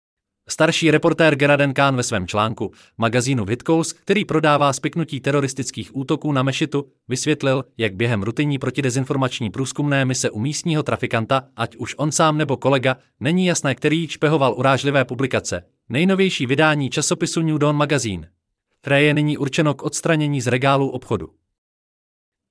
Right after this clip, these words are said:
Podle časopisu Stav se jedná o krátký článek, který se nachází v zadní části časopisu na straně sedmdesát a nese název Podivný příběh Brentona Taranta od spisovatele T J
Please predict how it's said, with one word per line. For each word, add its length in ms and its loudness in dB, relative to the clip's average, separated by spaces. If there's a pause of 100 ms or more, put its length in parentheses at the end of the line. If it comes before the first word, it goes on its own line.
Podle 220 2
časopisu 540 2
Stav 260 2
se 120 4
jedná 320 4
o 80 -6
krátký 400 0
článek, 540 0
který 240 -2
se 140 0
nachází 420 0
v 40 -6
zadní 280 0
části 380 -2
časopisu 540 -2
na 120 0
straně 340 -2
sedmdesát 640 0
a 120 -4
nese 260 -2
název 380 -2
Podivný 400 -2
příběh 360 -2
Brentona 400 0
Taranta 380 0
od 180 -8
spisovatele 600 0
T 280 -2
J 240 0